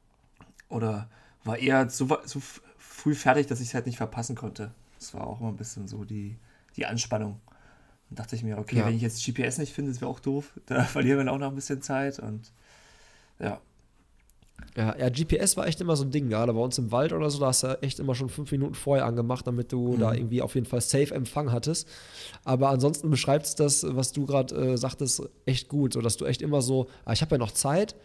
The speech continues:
Speaker 2: Und dann so, der nächste kam rein und du denkst so, „Okay, wir haben eine feste Reihenfolge, wenn der jetzt wieder da ist, dann muss ich jetzt gleich auch wieder ran
Speaker 1: Ja, ja,
Speaker 2: und kann
Speaker 1: ja.
Speaker 2: mich schon mal quasi bereit machen.“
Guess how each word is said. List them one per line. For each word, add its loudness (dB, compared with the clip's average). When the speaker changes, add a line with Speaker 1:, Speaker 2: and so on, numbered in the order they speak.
Speaker 2:
Und 6
dann 6
so, 6
der 0
nächste 0
kam 0
rein 0
und -2
du -2
denkst 0
so, 0
„Okay, -2
wir 0
haben 0
eine 0
feste -4
Reihenfolge, -2
wenn 2
der -2
jetzt -2
wieder 0
da 0
ist, -2
dann 0
muss -2
ich -4
jetzt -2
gleich 0
auch 0
wieder 0
ran 2
Speaker 1:
Ja, 4
ja, 2
Speaker 2:
und -2
kann 2
Speaker 1:
ja. 0
Speaker 2:
mich 0
schon -2
mal 2
quasi 2
bereit 2
machen.“ -4